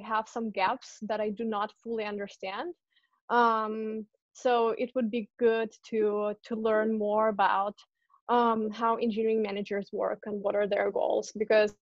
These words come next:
I, I would say that that's something that I still need to learn about. So if anyone has any comments or any experiences to share about how to better collaborate with the engineering team,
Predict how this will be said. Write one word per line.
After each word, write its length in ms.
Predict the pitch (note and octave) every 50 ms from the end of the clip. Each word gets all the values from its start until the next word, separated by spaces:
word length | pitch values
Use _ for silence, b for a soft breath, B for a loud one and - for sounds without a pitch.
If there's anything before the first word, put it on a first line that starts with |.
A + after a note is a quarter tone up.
| _ - - -
I, 200 | - - A3 - -
I 140 | A3 A3
would 140 | A3 A3 A3
say 260 | - - G#3+ G3+ G#3 F#3+
that 200 | G3+ G3+ - - - - b b b b b -
that's 220 | A3 A3 A3 -
something 300 | - A3+ A3 G#3+ A3+ G#3+
that 80 | G#3 G3
I 60 | F#3+
still 260 | - - - G#3+ G#3
need 200 | G#3 G3+ G3+ G3
to 120 | - G#3 G3+
learn 180 | G3 G3 G3
about. 300 | G3 F#3 F#3+ G3 G#3 -
So 140 | - G#3+ G#3
if 180 | G#3 A3 A3 - -
anyone 400 | B3 B3 B3+ B3+ B3 A#3+ A#3+ A#3+
has 260 | A3+ A3+ A3+ A3+ A3+
any 160 | A3 A3 A3
comments 640 | - - A3 A3+ A3+ A#3+ C#4 D#4+ F4 F4 - - - -
or 320 | G#3 G#3 G#3 G#3+ G#3+ G#3+ - b b b _ -
any 160 | G#3+ G#3+ A3
experiences 580 | A3 G#3+ - - - A#3 A#3 A#3+ - B3 - -
to 120 | - A#3
share 560 | - - - G#3+ G#3+ G#3+ A3+ B3 C4+ C#4+ - _ b b b b b -
about 280 | G#3+ A3+ A3 A3 G#3+
how 280 | G#3+ G#3+ A3+ A3 A3+ A#3 - - -
to 220 | A#3 A3+ A3+ A3+
better 320 | G3+ G3+ G#3 G#3+ A3+ A3+ A3 -
collaborate 440 | A3+ A3 G#3+ G3 A3+ A3+ A3+ A3 - -
with 140 | A3 G#3+ G#3 -
the 100 | G#3 G#3+
engineering 640 | G#3+ G#3+ G#3 A3 A3+ A#3+ A#3+ B3 C4+ C#4 C#4 C#4 C4+ C4+
team, 340 | C#4 C#4 C4+ C4+ C4+ C#4